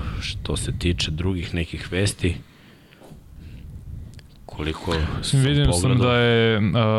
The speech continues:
Speaker 2: Matt Rule, to jest da, m, zapravo Panthersi sve više je naginju ka tome da Baker bude starter od prve nedelje koji igraju, gle pro-, gle čuda, protiv Brownsa.
Speaker 1: Što je normalno.
Speaker 2: Pa
Speaker 1: Baker
Speaker 2: da.
Speaker 1: je, mislim,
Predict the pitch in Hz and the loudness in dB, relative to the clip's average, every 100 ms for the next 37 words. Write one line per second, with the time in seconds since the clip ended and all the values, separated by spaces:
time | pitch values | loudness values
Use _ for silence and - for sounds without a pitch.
0 | 110 113 113 - 123 110 104 - - 104 | 4 4 2 2 2 2 0 -4 -2 -2
1 | 98 107 - _ - 113 104 107 107 104 | 0 -2 -4 _ 0 0 0 2 2 4
2 | 107 101 113 107 113 104 - - 110 107 | 2 2 2 2 2 0 0 0 2 2
3 | - 110 104 107 104 110 107 107 107 104 | 2 4 4 4 4 4 4 4 2 0
4 | - 107 107 98 107 101 104 101 - 98 | 2 2 2 2 2 2 2 0 -2 -4
5 | 98 95 - 101 98 - 104 101 - 104 | -2 -2 0 0 0 0 0 0 2 2
6 | 101 101 101 101 - 101 101 104 101 101 | 4 4 2 2 2 2 4 4 4 4
7 | 101 104 101 - 107 - 110 107 - 104 | 4 2 4 2 0 2 4 4 2 0
8 | 95 - 98 101 104 101 131 131 - - | 0 -2 0 2 2 2 2 0 -2 -10
9 | - 143 - 165 170 190 185 90 139 131 | -6 -2 2 2 4 4 4 2 0 -4
10 | 117 - 131 160 185 147 143 143 143 123 | -4 0 2 4 4 2 2 2 2 2